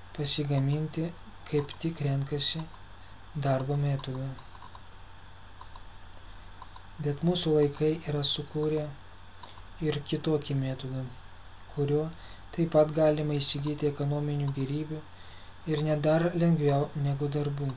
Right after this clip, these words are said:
Tai spekuliacijos metodas.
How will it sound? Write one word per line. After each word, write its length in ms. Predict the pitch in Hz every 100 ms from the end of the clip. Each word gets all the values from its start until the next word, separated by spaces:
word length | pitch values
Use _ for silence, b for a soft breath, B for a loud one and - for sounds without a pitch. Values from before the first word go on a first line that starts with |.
| - - - - - - - - - - - - - - - - - - - - - - - - - - - - B B B - -
Tai 180 | 160 165
spekuliacijos 920 | - 160 - 151 147 143 156 147 -
metodas. 580 | 151 143 139 131 127